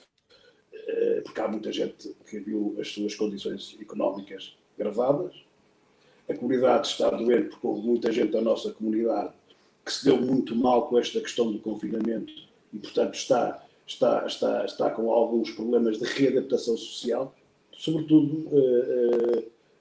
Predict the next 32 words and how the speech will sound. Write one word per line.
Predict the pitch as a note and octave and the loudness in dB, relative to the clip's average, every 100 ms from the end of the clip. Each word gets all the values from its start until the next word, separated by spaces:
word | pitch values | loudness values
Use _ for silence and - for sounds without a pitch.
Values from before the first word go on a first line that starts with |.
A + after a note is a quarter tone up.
| _ - | _ -14
eh, | - - - - - - C3+ | -10 -10 -10 -2 2 4 4
até | C3+ C3 | 6 4
nas | B2 - | 4 0
camadas, | B2 A#2+ G2 G#2 G2 A#2 | -2 0 -2 -6 -8 -6
eh, | A2+ A#2 | -6 -4
mais | A2 G#2+ G#2 | -6 -6 -6
jovens. | A2 A#2 A#2+ | -4 -4 -6
Portanto, | - C#3 C#3 | -6 -4 6
nós | D#3 D3+ D3 | 6 6 4
não | F3 | 0
sabemos | D#3 C3+ C#3 B2 G#2 | 0 -2 -2 -2 -4
neste | G2+ C#3 - G#2+ | -8 -12 -12 -10
momento | C3 - _ _ _ - | -8 -8 _ _ _ 0
como | C#3+ | 2
é | C#3 | 2
que | |
está | - B2+ A2+ A2 | 0 -4 -4 -6
a | - | -10
comunidade. | - - - - - _ | -12 -20 -20 -20 -20 _
Vamos | A#2+ - | -10 -10
precisar | - - C3+ D3 - | -14 -8 2 2 2
de | - | -4
tempo | - E3+ E3 - - - _ _ _ | 2 4 4 -2 -8 -10 _ _ _
para | C#3+ D3 | 4 6
podermos | D3 C#3 D3+ C3+ B2+ | 4 4 2 4 0
aferir, | D3 C#3+ C3 C3+ C#3+ - - _ | -2 -4 -6 -4 -4 -8 -20 _
para | - | -8
podermos | C3+ D3 C3 C#3+ | 2 4 4 2
aferir | - C#3 D3 D#3 | 2 2 4 6
o, | D3+ | 4
o, | D3 - C4+ C4+ C4+ C4+ C4+ C4+ C4+ B3+ A#3 _ _ - | 0 0 -2 -2 -4 -6 -6 -8 -10 -14 -18 _ _ -16
o, | B2+ A#2 A2+ A2 A2 G#2 F#2+ - - - - - | -12 -10 -10 -10 -8 -8 -10 -12 -14 -14 -14 -14